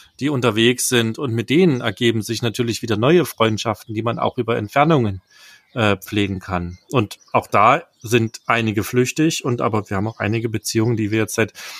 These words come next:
drei, vier Jahren halt pflegen, wo wir die Leute auch immer wieder, ähm, treffen. Und letzten Endes ja selbst wir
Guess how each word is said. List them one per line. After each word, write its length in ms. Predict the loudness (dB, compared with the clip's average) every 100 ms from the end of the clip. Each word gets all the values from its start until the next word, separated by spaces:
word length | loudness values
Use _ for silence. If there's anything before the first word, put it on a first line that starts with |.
| -20 _
drei, 240 | -2 0
vier 160 | 2 0
Jahren 260 | 2 0
halt 180 | 0 -2
pflegen, 480 | -2 -2 0 0 -2
wo 140 | -4
wir 60 | -2
die 100 | -2
Leute 320 | 0 0 -2
auch 40 | 0
immer 220 | -2 0
wieder, 340 | 2 2 2 -4 -20 -20 _
ähm, 280 | 0 0 -2
treffen. 420 | -2 -2 0 -4
Und 320 | -2 -2 -2
letzten 380 | -2 -2 -2 -4
Endes 380 | -4 -2 -2 -2
ja 140 | -4
selbst 360 | -2 -4 -6 -8
wir 480 | 2 4 6 4